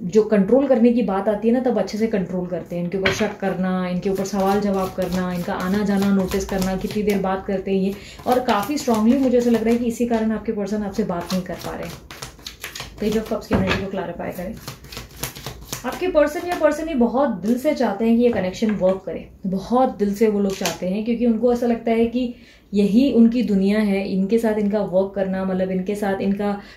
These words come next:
रिश्ता चलना बहुत important है। इनके लिए ये बहुत ज़्यादा sacrifices करते हैं, इनके लिए ये पूरा, बोलते हैं ना, जान लुटा देते हैं, सब कुछ करते हैं,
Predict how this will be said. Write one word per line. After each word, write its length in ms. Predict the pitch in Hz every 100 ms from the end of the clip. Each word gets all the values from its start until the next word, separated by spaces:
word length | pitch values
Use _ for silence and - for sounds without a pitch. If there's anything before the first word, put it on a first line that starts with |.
| -
रिश्ता 360 | 185 196 - 226
चलना 380 | 226 202 190 208
बहुत 360 | 175 180 196
important 520 | 208 185 175 170 202 190
है। 200 | 185 190
इनके 220 | 202 226
लिए 120 | 226
ये 80 | 226
बहुत 260 | 185 196
ज़्यादा 200 | 208 214
sacrifices 680 | 226 196 - 180 196 202 233
करते 260 | 247 226 226
हैं, 200 | 214 233
इनके 260 | 202 196
लिए 200 | 220 220
ये 60 | 214
पूरा, 280 | 208 240 240
बोलते 340 | 175 202 208
हैं 60 | 240
ना, 60 |
जान 360 | 226 190 175 233
लुटा 260 | 233 226 214
देते 280 | 220 214
हैं, 140 | 208 226
सब 240 | 226 196
कुछ 160 | 339 -
करते 320 | 214 180 196
हैं, 200 | 190 214